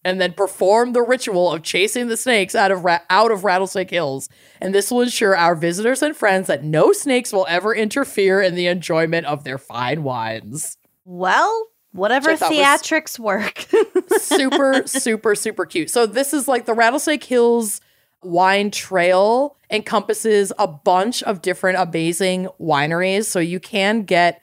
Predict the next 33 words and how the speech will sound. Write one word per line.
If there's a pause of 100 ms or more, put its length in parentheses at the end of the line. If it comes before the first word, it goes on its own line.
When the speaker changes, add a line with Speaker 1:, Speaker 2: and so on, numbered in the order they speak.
(500)
Speaker 1:
all
kinds
of
wines (520)
along (440)
this
whole
area. (300)
So
one
of
the
wineries
on
that
trail
and
in
that
region
that
looks
incredible
is
the
Paradisos
del
Sol
Winery.
And
they
have
some